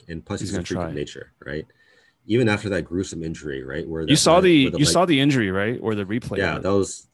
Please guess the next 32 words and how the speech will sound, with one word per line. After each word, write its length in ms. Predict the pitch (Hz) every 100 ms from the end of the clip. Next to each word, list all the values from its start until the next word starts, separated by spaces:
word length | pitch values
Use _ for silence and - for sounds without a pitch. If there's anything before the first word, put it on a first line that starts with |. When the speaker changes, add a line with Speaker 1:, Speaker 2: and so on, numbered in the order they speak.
| _ -
Speaker 1:
yeah, 120 | 80
yeah, 120 | 69
Speaker 2:
That 80 | 139
was 140 | 160
Speaker 1:
uh, 40 | 139
I 40 |
saw 200 | 110 -
the 60 | 143
Speaker 2:
insane. 160 | 104 80
Speaker 1:
replay. 320 | 87 80 73
That 80 | 98
was, 180 | 113 107
that's 260 | 113 110 -
a 80 | 104
disgusting 500 | - - 113 - 110
injury, 300 | 95 82 65
right? 260 | 71 92
Who 160 | - -
would, 240 | 117 104
no, 180 | 92 123
no, 380 | 123 92 98 107
no 180 | 110 120
human, 480 | 117 107 85 76 78 _ _ _ _ -
no 140 | 107
normal 280 | 104 95 87
person 540 | - 90 - 71 73 _ _ _ -
Speaker 2:
Yeah. 200 | 98 92
Speaker 1:
would 100 | 95
just 160 | 98 -
be 140 | 78
walking 520 | 80 87 98 - 95 87
off 520 | 80 71 - -